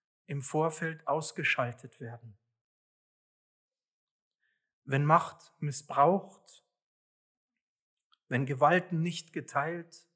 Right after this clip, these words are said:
Andersdenkende nicht mehr gehört und Fremde nicht gewollt werden,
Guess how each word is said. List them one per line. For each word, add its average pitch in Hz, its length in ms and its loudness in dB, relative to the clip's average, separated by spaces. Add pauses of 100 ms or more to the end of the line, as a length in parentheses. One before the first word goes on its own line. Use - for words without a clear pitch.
(2250)
Andersdenkende 160 1040 0
nicht 147 320 -12
mehr 147 140 -2
gehört 151 640 -4 (1500)
und 135 180 -2
Fremde 175 480 2
nicht 165 340 -8
gewollt 160 460 -8
werden, 110 340 -14